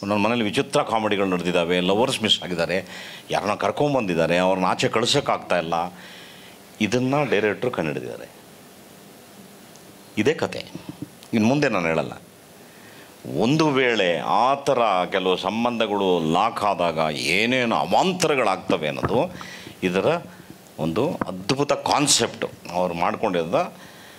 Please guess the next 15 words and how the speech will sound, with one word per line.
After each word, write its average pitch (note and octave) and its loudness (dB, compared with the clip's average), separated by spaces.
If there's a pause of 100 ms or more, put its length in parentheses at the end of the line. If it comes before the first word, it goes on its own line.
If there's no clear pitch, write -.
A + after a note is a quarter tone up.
(340)
ಒಂದು D#3+ 2
ಮನೆ C3+ 4
ಒಳಗೆ C#3 4
ಒಂದು A2 2
ಕಥೆನ D3 2
ಹಿಂಗೂ D3+ 4
ಹೇಳ್ಬೋದು D#3+ 4
ಅಂದರೆ A#2+ 0 (140)
ನಾನು A#2 2
ಹತ್ತು E3 0
ಸರಿ C#3+ 2
ಹ್ಯಾಟ್ಸ್ A2 -4
ಆಫ್ F2+ -8
ಹೇಳ್ತೀನಿ C#2 -6
ನಿಮಗೆ. - -20